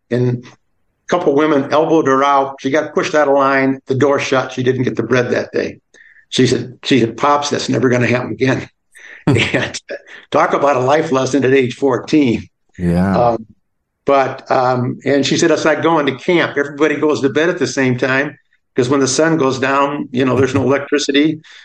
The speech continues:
Speaker 1: there's no T V."
Speaker 2: Yeah.
Speaker 1: And, um, uh, and there's no, nothing to do in the apartment with thirty plus people. So everybody goes to bed. So it's, "Dad, it's like when you sent me to Girl Scout camp." But th-, they're holding up. And,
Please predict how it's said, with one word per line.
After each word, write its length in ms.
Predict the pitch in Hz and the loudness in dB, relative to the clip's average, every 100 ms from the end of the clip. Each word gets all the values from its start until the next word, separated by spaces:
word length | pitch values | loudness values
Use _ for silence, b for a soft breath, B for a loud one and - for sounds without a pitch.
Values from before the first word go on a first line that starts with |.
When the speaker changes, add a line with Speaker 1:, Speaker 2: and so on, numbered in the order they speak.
| _ | _
Speaker 1:
there's 180 | 117 117 | 0 2
no 160 | 131 | 0
T 220 | 127 147 135 | 2 2 4
V." 420 | 131 139 151 - - _ B B - | 4 4 2 -4 -14 _ B B -6
Speaker 2:
Yeah. 280 | 135 123 123 | -2 0 0
Speaker 1:
And, 180 | 120 110 | -2 -4
um, 460 | - 127 - 123 - b b _ - | -8 -12 -12 -16 -16 b b _ -4
uh, 380 | 120 113 - - - | -2 0 -2 -4 -2
and 120 | 143 | 0
there's 120 | 123 | 2
no, 200 | 156 156 | 2 0
nothing 320 | 147 160 151 | -2 0 2
to 100 | 135 | 2
do 160 | 143 160 | 4 4
in 60 | |
the 60 | 135 | 4
apartment 480 | 123 - 165 135 117 | 2 2 0 0 -4
with 120 | 117 | -2
thirty 320 | 143 135 123 | 0 2 2
plus 280 | 123 123 123 | 0 -2 -2
people. 300 | 160 170 123 | 0 0 0
So 100 | 139 | 0
everybody 240 | 127 147 | 0 0
goes 240 | 131 120 - | 0 -2 -6
to 80 | - | -2
bed. 320 | 156 135 127 B B _ | 0 0 -4 B B _
So 140 | 135 | -6
it's, 100 | 127 | -4
"Dad, 240 | 135 143 | 0 0
it's 140 | 143 147 | 0 0
like 180 | 147 143 | -2 0
when 120 | 135 | 0
you 100 | 131 | -2
sent 280 | - 139 127 | 0 -2 -2
me 80 | |
to 80 | 120 | -4
Girl 260 | 120 120 120 | 0 0 0
Scout 380 | 113 107 - - | -2 -4 -6 -6
camp." 300 | 117 - - B B B | -8 -8 -18 B B B
But 180 | - 165 | -2 -2
th-, 260 | 165 160 - | -4 -6 -2
they're 180 | 185 233 | 2 2
holding 420 | 226 214 190 180 | 4 2 4 2
up. 240 | 185 135 | 2 0
And, 100 | 120 | -2